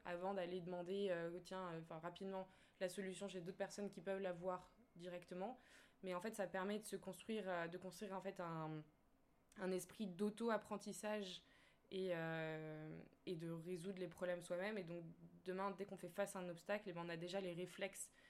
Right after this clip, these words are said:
de, de savoir où aller chercher l'information pour résoudre facilement ce problème.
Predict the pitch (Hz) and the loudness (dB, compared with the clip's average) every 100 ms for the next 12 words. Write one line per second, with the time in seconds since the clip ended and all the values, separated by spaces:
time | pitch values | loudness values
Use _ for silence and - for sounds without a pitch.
0 | - - 170 165 175 175 180 180 202 185 | -20 -14 -8 -4 0 0 0 0 2 4
1 | 196 196 - 202 196 196 190 - 190 180 | 2 2 2 4 4 2 -4 -4 -4 0
2 | 190 180 180 202 185 170 185 196 202 190 | 0 0 -2 -4 -4 -2 -2 -2 -2 -4
3 | 190 180 175 - 175 180 202 | -4 -4 -6 -6 0 2 2